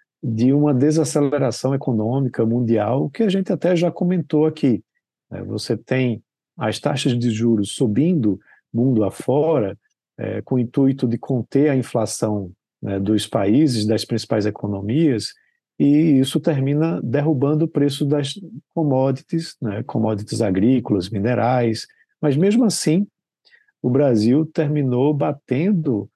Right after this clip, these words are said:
um recorde, né, para o mês de junho, com um superávit primário, ah, um superávit comercial, né, principalmente, é, oriundo das commodities agrícolas, a soja como grande destaque.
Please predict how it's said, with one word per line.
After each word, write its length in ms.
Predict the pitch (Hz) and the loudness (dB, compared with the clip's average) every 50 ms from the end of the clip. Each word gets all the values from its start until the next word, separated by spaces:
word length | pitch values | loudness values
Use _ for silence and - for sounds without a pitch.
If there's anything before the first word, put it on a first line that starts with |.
| _ _ - | _ _ -10
um 140 | 123 113 101 98 | -8 -8 -8 -8
recorde, 560 | 90 92 92 95 98 - - 135 147 139 123 | -8 -6 -6 -6 -4 -4 -2 -2 -2 0 -2
né, 120 | 107 101 104 | -4 -4 -4
para 220 | - 113 107 113 | -2 -2 0 0
o 20 | |
mês 200 | 107 104 107 104 | 2 2 2 2
de 120 | 110 120 120 | 2 2 0
junho, 520 | 101 92 92 95 98 107 123 135 143 139 139 139 _ _ _ _ _ | 0 0 -2 -4 -2 -2 0 0 -2 -2 -6 -12 _ _ _ _ _
com 360 | _ - 113 110 113 120 127 143 - 143 | _ -4 -2 -2 0 0 -2 -2 -2 -2
um 140 | 135 131 | -4 -4
superávit 1080 | 113 - - 139 131 - 135 117 107 110 110 113 104 104 107 - - 104 101 98 104 107 _ _ _ _ _ _ _ | -4 -2 -2 -2 0 0 0 0 2 2 0 0 -2 -4 -6 -6 -2 0 0 0 -2 -4 _ _ _ _ _ _ _
primário, 520 | - 120 113 107 107 113 123 147 147 143 143 - _ _ _ _ _ - | -2 0 0 0 0 2 2 2 0 0 -2 -10 _ _ _ _ _ -4
ah, 360 | 127 113 110 107 107 107 - - _ _ _ _ _ | -2 0 0 0 -2 -4 -6 -8 _ _ _ _ _
um 80 | - 123 | -10 -10
superávit 540 | 113 - - - 117 104 104 101 - - - | -10 -8 -4 -2 0 0 0 0 -2 -4 -4
comercial, 720 | - 104 104 107 104 - - 101 104 107 120 143 147 139 - - - - _ _ - | -2 0 0 0 0 -2 -2 0 0 2 2 0 0 -2 -6 -14 -20 -20 _ _ -6
né, 140 | 98 98 | -6 -6
principalmente, 1200 | 101 - - 139 165 165 - - - 175 151 127 113 110 117 123 131 147 139 139 - 165 156 151 156 - _ _ _ _ _ _ _ - | -6 -4 -2 0 0 0 0 -2 -2 0 0 0 0 0 0 2 0 0 -2 0 0 0 0 0 -2 -10 _ _ _ _ _ _ _ -14
é, 260 | - - 107 107 113 113 110 - _ - - _ _ _ _ | -8 -6 -4 -2 -2 -4 -4 -6 _ -18 -20 _ _ _ _
oriundo 840 | - - 139 143 135 131 127 127 135 156 170 180 175 160 185 196 208 | -2 0 2 2 4 4 2 2 2 2 2 2 0 0 -2 -2 -4
das 260 | - 123 127 143 151 139 | -2 -2 0 0 -2 -4
commodities 720 | - - 202 202 170 151 147 151 147 160 151 - 165 180 | -4 -4 -2 0 0 0 0 0 0 -2 -4 -2 -2 0
agrícolas, 580 | 180 151 143 147 151 147 147 - 98 87 87 | 0 2 2 2 0 0 0 -2 -6 -4 -4
a 100 | 104 104 | -6 -6
soja 580 | - - - - 120 110 117 131 131 110 107 104 | -6 -6 -4 -2 0 2 2 2 2 0 0 -2
como 240 | - - 104 98 95 | -4 -4 -4 -2 -2
grande 260 | 95 101 98 98 104 | -2 -2 0 -2 0
destaque. 640 | 117 139 135 139 - - 110 92 80 - - - | 0 -2 -2 -2 -2 -2 -2 -2 -2 -4 -10 -18